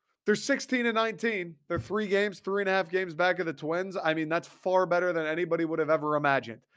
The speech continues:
I know there's, like, a hundred twenty games left. Who fucking cares? They made it this far. They're second in the, in the division. I know the A L Central's, like, the worst in baseball.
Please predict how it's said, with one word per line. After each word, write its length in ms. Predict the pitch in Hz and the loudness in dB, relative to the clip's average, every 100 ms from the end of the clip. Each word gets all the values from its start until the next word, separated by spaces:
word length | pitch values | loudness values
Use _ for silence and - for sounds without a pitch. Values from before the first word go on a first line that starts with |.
| _ - | _ 2
I 120 | 170 | 6
know 180 | 180 160 | 6 6
there's, 160 | 151 | 2
like, 120 | 151 | 0
a 80 | 143 | 2
hundred 300 | 147 151 147 | 0 -2 -4
twenty 280 | - 156 139 | -4 -4 -2
games 280 | 147 147 123 | -2 -4 -2
left. 360 | 135 156 - _ _ _ | 0 0 -2 _ _ _
Who 160 | 190 196 | -10 0
fucking 440 | 185 196 170 120 | 2 2 0 -4
cares? 440 | 170 175 113 - _ _ _ - | 2 2 0 -10 _ _ _ 0
They 120 | 160 | 4
made 200 | 185 196 | 6 4
it 120 | 160 | 4
this 180 | 160 180 | 0 -2
far. 280 | - 180 185 | 2 2 2
They're 160 | 175 | 0
second 360 | 170 170 175 175 | -2 -2 -2 -2
in 140 | 175 | -4
the, 320 | 160 143 123 147 | -4 -6 -8 -8
in 100 | 151 | -6
the 80 | 143 | -6
division. 340 | 131 151 175 | -4 -4 -2
I 100 | 147 | 0
know 140 | 147 151 | 0 2
the 120 | 139 | 2
A 80 | 147 | 2
L 100 | 143 | 2
Central's, 420 | 139 143 143 139 | -2 -6 -6 -6
like, 160 | 135 123 | -6 -6
the 60 | |
worst 320 | 120 131 139 | -6 -6 -6
in 100 | 123 | -6
baseball. 520 | 123 135 139 170 180 | 0 0 0 0 0